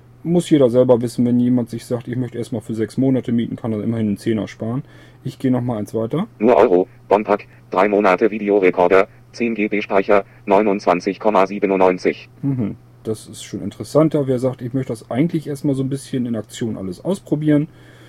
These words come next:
Speaker 1: äh, über längeren Zeitraum, der hat dann hier drei Monate das Ganze gemietet und hat einen guten Dreißiger dafür ausgegeben. Ich denke, das ist ganz fair.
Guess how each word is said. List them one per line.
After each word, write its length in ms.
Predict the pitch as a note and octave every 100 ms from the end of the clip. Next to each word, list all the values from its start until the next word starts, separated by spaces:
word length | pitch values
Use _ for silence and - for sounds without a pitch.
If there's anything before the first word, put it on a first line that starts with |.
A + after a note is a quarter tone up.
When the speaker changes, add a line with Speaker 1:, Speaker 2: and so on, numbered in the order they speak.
| - - -
Speaker 1:
äh, 300 | B2 B2+ C3 B2+ -
über 140 | B2+ B2
längeren 400 | B2+ C3+ C3+ B2+
Zeitraum, 640 | B2 B2 - B2+ C3 C3
der 160 | G#2+ A2
hat 120 | A2+
dann 100 | A2
hier 160 | A2+
drei 220 | G#2+ G#2 G#2
Monate 360 | D3+ E3+ D3
das 180 | C#3+ C#3
Ganze 300 | C#3+ C#3 C#3+
gemietet 580 | C3+ C#3 C#3+ C#3 C#3 - - - - -
und 200 | C#3 C#3
hat 160 | C3
einen 100 | A#2+
guten 220 | A#2 B2+ G#2
Dreißiger 420 | A#2 A2+ G#2+ G2+
dafür 300 | F#2+ - -
ausgegeben. 580 | E2+ - G#2 G#2+ C#3+ D3
Ich 80 |
denke, 220 | - C3+ A#2+
das 160 | A2+
ist 120 | G2+
ganz 200 | - F#2+
fair. 380 | - F#2 G#2 C3+